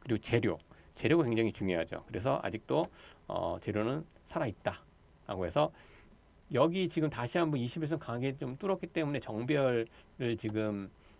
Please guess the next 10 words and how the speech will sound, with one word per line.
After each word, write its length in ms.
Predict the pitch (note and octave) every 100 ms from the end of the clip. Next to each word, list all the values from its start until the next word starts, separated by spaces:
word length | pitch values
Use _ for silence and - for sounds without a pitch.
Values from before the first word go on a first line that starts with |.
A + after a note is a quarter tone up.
| - -
음, 440 | G2 F#2 F#2 F#2+ - -
계속 340 | - A#2+ C3 G2+
유지하면서 840 | A2+ C#3 D3 B2+ G2+ G2 C3 G#3 - - - -
하고 160 | D3+
있기 80 | C#3
때문에 240 | C3+ C3
여기 340 | F#2+ A#2 D#3 F3
지금 320 | - C3 C3
강한 520 | - B2 B2+ B2 B2+ - -
여기가, 720 | A2+ B2 D3+ C#3 E3 E3+ F3+